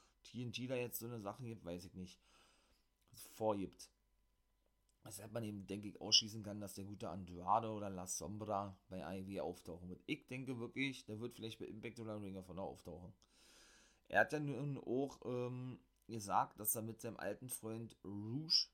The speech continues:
ne, der aktueller World Champion ist bei Ring of Honor, eine eigene Wrestling-Liga gründen möchte und die ja eben bei C M L L schon gute Freunde waren und er, Andrade oder La Sombra, ja dort ein Mitglied war, habe ich auch nicht gewusst,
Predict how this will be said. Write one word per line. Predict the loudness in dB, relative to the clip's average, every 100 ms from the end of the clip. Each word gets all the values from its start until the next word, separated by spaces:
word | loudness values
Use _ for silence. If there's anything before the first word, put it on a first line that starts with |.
| -8
ne, | -4 -4 -2
der | 0 0
aktueller | 0 -2 -2 0
World | 2 2
Champion | -2 -6 -6
ist | -4
bei | -2
Ring | -2 -2
of | -4
Honor, | -4 -4
eine | -4 -4
eigene | -4 -2 -2
Wrestling-Liga | 2 4 4 2 -2 0 0
gründen | -2 0 4 4 2 -2 -2
möchte | 0 0 0 -2
und | -4 -6
die | -4
ja | -4
eben | -4 -2
bei | 4
C | 8 10 8 2
M | -2
L | -2 -4 4
L | 10
schon | 10 8
gute | -4 -8
Freunde | -4 -2 0
waren | 0
und | -2 -4
er, | 4 6 6 2 -6
Andrade | -6 4 6 6
oder | 4 -2
La | -2 -2
Sombra, | 0 0 2 -2 -2 -4 -10 -20 -20 -8
ja | -6
dort | 0 8 10 10
ein | 6 -4 -2
Mitglied | -4 -6 -10 0
war, | 6 6
habe | 4
ich | -2
auch | 0 -2
nicht | -2
gewusst, | 0 0 0 -2